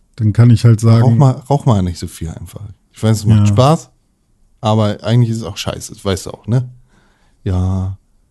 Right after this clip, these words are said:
Speaker 2: so.
Speaker 1: Mhm.
Speaker 2: Und dann kann, sag ihr, weiß nicht, wenn sie,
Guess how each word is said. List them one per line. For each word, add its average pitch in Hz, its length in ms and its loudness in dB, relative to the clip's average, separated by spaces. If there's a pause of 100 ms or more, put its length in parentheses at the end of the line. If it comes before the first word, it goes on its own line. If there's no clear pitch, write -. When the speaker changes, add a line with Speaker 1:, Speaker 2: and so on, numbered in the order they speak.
(140)
Speaker 2:
so. 95 320 -6
Speaker 1:
Mhm. 101 320 0
Speaker 2:
Und 98 420 -6
dann 113 260 0
kann, 175 140 0 (800)
sag 147 220 -2
ihr, 175 260 -2
weiß 139 200 -4
nicht, 110 160 -2
wenn 113 140 0
sie, 110 200 -2